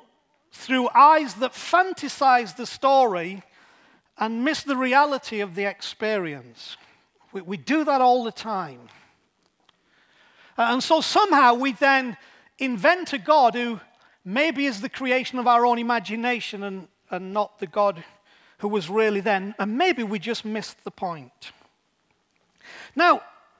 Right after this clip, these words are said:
I know that the writer of Hebrews in, in Hebrews eleven, verse seventeen through nineteen, tells us that Abraham believed that God had the power to raise his son back to life again.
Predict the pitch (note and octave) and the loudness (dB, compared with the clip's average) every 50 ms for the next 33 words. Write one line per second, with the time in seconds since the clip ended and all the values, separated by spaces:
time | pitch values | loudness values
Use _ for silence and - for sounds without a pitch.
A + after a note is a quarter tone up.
0 | _ _ _ _ - D#4+ F#4 F#4+ D#4 C4+ B3+ A3+ F#3+ - F3 F#3 A#3 A3+ B3 C4+ | _ _ _ _ 4 6 6 6 6 4 4 4 2 0 -2 0 4 6 6 6
1 | C4+ - - B3+ B3 A3+ E3+ B3+ C#4+ C#4 G3 G#3+ A3 G#3+ A3 A3+ F3 A3 A3 G#3 | 4 2 0 0 0 2 2 2 0 2 2 4 4 4 4 2 0 0 0 0
2 | G3 - - - - - _ - G3+ G3+ B3 C4 G#3 G3+ B3+ A#3+ F#3+ A#3 A#3 A#3+ | -2 -8 -14 -20 -20 -12 _ -6 -4 -2 0 0 0 -2 -2 -2 -2 -2 2 4
3 | B3 A#3+ G#3+ A3+ A3+ G3+ A#3+ A#3 A3 - - B3 B3 A#3 A3+ - A#3+ A#3 G#3+ - | 4 2 2 0 -4 -2 -2 -2 -2 -2 -2 -2 -2 -2 -4 -4 -4 -6 -4 -4
4 | A#3+ A#3 A3 A3 B3 B3+ B3+ B3 - - C4+ B3+ A3 F#3+ - - - - - - | -4 -2 0 0 0 0 -2 -2 -4 -4 -2 -2 -4 -4 -8 -12 -18 -16 -4 0
5 | - D4 D#4+ D#4+ B3+ C4+ A3 F3 A#3 A3+ A3 G3+ G#3+ C#4 E4+ F4 D4+ E4 C#4 C4 | 2 2 2 2 0 -4 -2 -2 -2 -2 -2 0 2 2 2 2 2 0 2 2
6 | D4+ D4+ C#4+ G#3 B3+ C4 B3 C4+ C4 A#3+ F3+ E3 A#3+ A#3 - C#3+ C3+ C#4+ E4 D#4 | 0 -2 -2 -4 -4 -4 -2 -4 -4 -6 -6 -6 -8 -8 -6 -2 0 2 2 4
7 | D4 C#4 A3 F#3 A#3 - - - D#4+ D#4 C#4 A#3+ A3+ - A#3+ A#3 B3 C4+ C4 C4 | 2 0 0 -2 -6 -6 -4 -2 0 0 0 -2 -4 -4 -6 -4 -2 -4 -4 -4
8 | G#3 G#3 B3 - - - F#4 F#4 E4+ C#4 G3+ A3 A3 - - - B3+ A#3+ B3+ D#4 | -4 -8 -8 -10 -6 -4 -2 -2 -2 0 0 0 -2 -2 -4 -8 -4 0 2 2
9 | E4+ E4 A#3 - C4 A3+ F3 G#3 E3+ D3 | 2 2 -2 -8 -12 -8 -6 -6 -6 -6